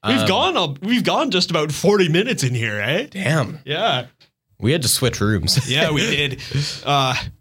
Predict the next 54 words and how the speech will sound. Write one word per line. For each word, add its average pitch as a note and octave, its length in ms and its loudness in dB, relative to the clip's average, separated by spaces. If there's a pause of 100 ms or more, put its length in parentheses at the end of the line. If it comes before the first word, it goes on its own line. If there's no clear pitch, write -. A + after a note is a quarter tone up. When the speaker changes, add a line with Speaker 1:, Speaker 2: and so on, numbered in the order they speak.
(220)
Speaker 1:
people C#4+ 340 2
don't F#3 300 0
want F#3 240 2
us E3+ 180 2
to F#3+ 100 2
record D#3+ 460 2
this D3+ 240 2
week. A#2+ 180 4
Speaker 2:
No. C3 240 4
Speaker 1:
Every G#2 120 2
time, F#3 500 2
I'm, C#3 280 2
Speaker 2:
Ev- C#3 60 -2
Speaker 1:
I A3+ 160 2
am D4 240 2
stunned F3+ 520 0
that F#3+ 80 2
we E3+ 100 2
were D#3 200 2
able D3+ 200 0
to D3 60 -2
get C#3 200 -2
this C#3 180 0
studio C3+ 400 0
right A#2 180 -2
now. A#2+ 140 0
Speaker 2:
No, G#2 240 4
I F#2 160 2
know. F2+ 340 0
It's, - 260 -2
it, - 280 -4
it's, - 260 -2 (120)
it's - 180 -2
been A#2+ 160 2
rid-, G2 240 2
our A2+ 120 0
schedules C3 520 2
have F#2+ 120 0
been F#2 120 2
ridiculous. F#2 360 -2
Speaker 1:
Yeah, A#2+ 180 0
ever F3 160 0
since G3 240 0
they E3+ 100 2
fucking D3 300 -2
switched - 500 -2
us. G2+ 220 -6 (640)
Speaker 2:
This D#3+ 260 4
summer F3+ 300 4
will D#3 80 6
be C3+ 120 4
different, A#2 340 0
I G#2+ 40 4
guarantee. A2+ 720 2